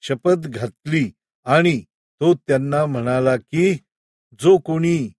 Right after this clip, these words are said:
यरिहो नगर पुन्हा बांधील, त्यास परमेश्वराचा शाप लागेल. त्याचा पाया घालताच त्याचा ज्येष्ठ पुत्र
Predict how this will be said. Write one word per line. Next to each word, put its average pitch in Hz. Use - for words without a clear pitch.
यरिहो 156
नगर 151
पुन्हा 143
बांधील, 139
त्यास 156
परमेश्वराचा 139
शाप 135
लागेल. 135
त्याचा 170
पाया 147
घालताच 135
त्याचा 147
ज्येष्ठ 139
पुत्र 151